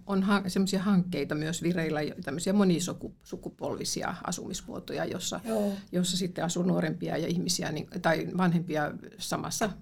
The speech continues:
Speaker 1: pihapiirissä tai näin, että
Speaker 2: Oletko sä kuullut siitä muistikylästä, mikä pitäisi tulla Koskelaan, että jos on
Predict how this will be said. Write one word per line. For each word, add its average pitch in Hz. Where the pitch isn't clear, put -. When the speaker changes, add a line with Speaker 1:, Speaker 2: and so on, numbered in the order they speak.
Speaker 1:
pihapiirissä 156
tai 143
näin, -
että -
Speaker 2:
Oletko 247
sä 269
kuullut 240
siitä 214
muistikylästä, 208
mikä 185
pitäisi 202
tulla 202
Koskelaan, 196
että 190
jos 214
on 190